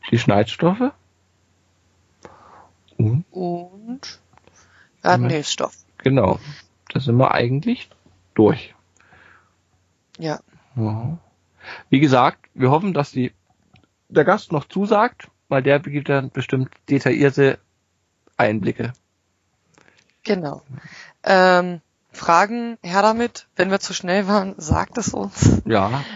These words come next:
Speaker 2: Ähm, genau, aber ich glaube, nach einer Dreiviertelstunde kann man auch aufhören oder einer halben Stunde, die wir jetzt gemacht haben.
Speaker 1: Ja.
Speaker 2: Mehr aufzunehmen ist, glaub ich, auch echt schwer.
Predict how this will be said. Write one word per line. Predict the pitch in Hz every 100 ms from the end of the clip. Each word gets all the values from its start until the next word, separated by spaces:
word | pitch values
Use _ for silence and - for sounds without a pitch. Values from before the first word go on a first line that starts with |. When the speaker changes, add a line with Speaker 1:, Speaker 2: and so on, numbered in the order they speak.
| - -
Speaker 2:
Ähm, | 175 170 170 170 165 165 165 165 _ _ _ _ _
genau, | - 185 151 147
aber | 180 170
ich | 165 -
glaube, | 170 175 175 170 _ _ _ _ -
nach | 180
einer | 170
Dreiviertelstunde | 160 151 160 156 151 - 156
kann | 160 151
man | -
auch | -
aufhören | - - - -
oder | 147
einer | 143
halben | 151 143
Stunde, | - 156 151 147 -
die | 160
wir |
jetzt | 151 -
gemacht | 156 147 147 -
haben. | 151 147 -
Speaker 1:
Ja. | 123 - - - _ _ _ 143 143 _ _ _
Speaker 2:
Mehr | - 160 156 -
aufzunehmen | 160 - 156 147 143 143 143
ist, | 143 -
glaub | 156 147
ich, | - -
auch | - -
echt | 143 -
schwer. | - - 135